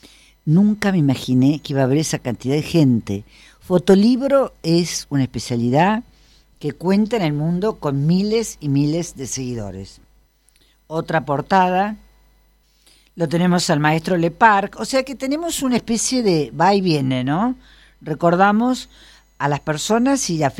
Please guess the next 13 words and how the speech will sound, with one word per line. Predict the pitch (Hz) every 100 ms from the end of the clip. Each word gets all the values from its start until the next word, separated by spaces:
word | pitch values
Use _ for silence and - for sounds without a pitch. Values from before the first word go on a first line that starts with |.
| -
a | 156
veces | 175 175 190
la | 175
foto | 175 175
viene | 165 165 170 160
corrida, | - 156 151 196 220
pero | 233 160
este | 139 175 - 165
es | 165 -
Leparc. | 151 120 113 90 - - _ - - - _ -
Y | 180
seguimos, | 208 202 175 151 143 -
Leandro. | 143 156 160 160 156